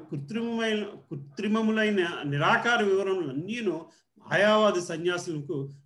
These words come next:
సన్యాసులకు నిరార్థక, నిరార్థక కార్యములు. భక్తియుక్త సేవయందు నెలకొని ఉన్నట్టి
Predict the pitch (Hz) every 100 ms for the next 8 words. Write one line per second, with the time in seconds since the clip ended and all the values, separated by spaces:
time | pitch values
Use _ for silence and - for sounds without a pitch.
0 | _ _ _ - 147 175 185 190 175 160
1 | 139 - - 135 147 185 185 180 180 175
2 | - 131 143 180 196 190 170 185 160 147
3 | 135 123 123 156 120 104 139 - 220 233
4 | 247 214 226 220 220 214 202 190 190 196
5 | 180 170 170 - 123 123